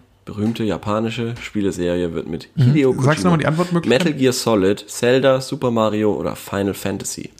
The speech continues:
Speaker 2: Also ich kann mir vorstellen, dass bei Final Fantasy, dass da immer so ein Name drüber steht. Auf
Speaker 1: Aha.
Speaker 2: den, alle, auf den Postern schon.
Speaker 1: Ja, okay.
Speaker 2: Ähm, bei Zelda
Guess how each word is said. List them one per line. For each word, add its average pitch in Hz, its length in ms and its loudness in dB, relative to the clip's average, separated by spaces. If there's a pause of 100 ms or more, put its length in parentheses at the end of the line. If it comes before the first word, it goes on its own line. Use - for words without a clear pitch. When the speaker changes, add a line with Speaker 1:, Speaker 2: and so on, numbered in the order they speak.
(480)
Speaker 2:
Also 135 120 2
ich 143 120 -4
kann 180 100 -2
mir 170 100 0
vorstellen, 156 440 2
dass 143 120 -6
bei - 140 -4
Final 135 340 0
Fantasy, 143 460 0
dass 135 160 -2
da 143 80 -2
immer 131 180 -2
so 123 120 -2
ein 117 100 -2
Name 113 360 2
drüber 107 340 -4
steht. 113 420 -6 (240)
Auf 127 140 2
Speaker 1:
Aha. 131 80 -4
Speaker 2:
den, 127 260 0
alle, 127 400 -2
auf 117 120 -6
den 123 140 -2
Postern 123 420 0
schon. 110 120 -2
Speaker 1:
Ja, 104 220 4 (220)
okay. 101 280 -6 (560)
Speaker 2:
Ähm, 127 200 -2
bei 131 340 2
Zelda 190 880 2